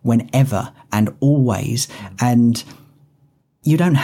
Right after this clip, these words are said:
have to use everything you've created straight away. It doesn't have to be that perfect thing. As you say, it doesn't have to be fully baked. You can take these ideas and suddenly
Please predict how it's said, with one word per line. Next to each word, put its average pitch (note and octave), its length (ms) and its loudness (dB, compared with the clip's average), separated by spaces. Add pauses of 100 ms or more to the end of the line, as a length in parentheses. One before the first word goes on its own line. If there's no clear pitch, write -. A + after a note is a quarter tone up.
have F#3 180 -4
to C3+ 140 2
use C3 400 2
everything C#3 420 0
you've A#2 240 -2
created A#2+ 460 0
straight B2 460 -2
away. C3+ 380 0
It C#3+ 80 0
doesn't C#3+ 240 0
have C#3 240 0
to C#3+ 80 -4
be C3+ 160 2
that B2+ 180 -4
perfect C#3 400 0
thing. A#2+ 300 0
As B2+ 140 0
you C#3 60 2
say, C3+ 200 0
it - 100 -6
doesn't C3+ 220 2
have C#3 260 0
to - 60 -8
be C3+ 120 0
fully B2 300 0
baked. A#2 420 -4 (280)
You D3 120 2
can D3+ 220 -2
take F3 380 -4
these C3 240 0
ideas A#2+ 600 0
and B2+ 160 0
suddenly C#3 760 -2